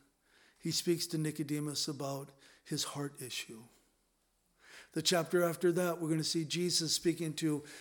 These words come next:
a Samaritan woman. So she is a, a half-breed. That's offensive, but that's how the Hebrews saw her.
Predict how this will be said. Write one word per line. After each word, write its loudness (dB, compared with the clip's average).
a 0
Samaritan 4
woman. -2
So 0
she 2
is 4
a, 0
a -2
half-breed. -2
That's -2
offensive, 0
but -2
that's 4
how 2
the -4
Hebrews -2
saw 0
her. -12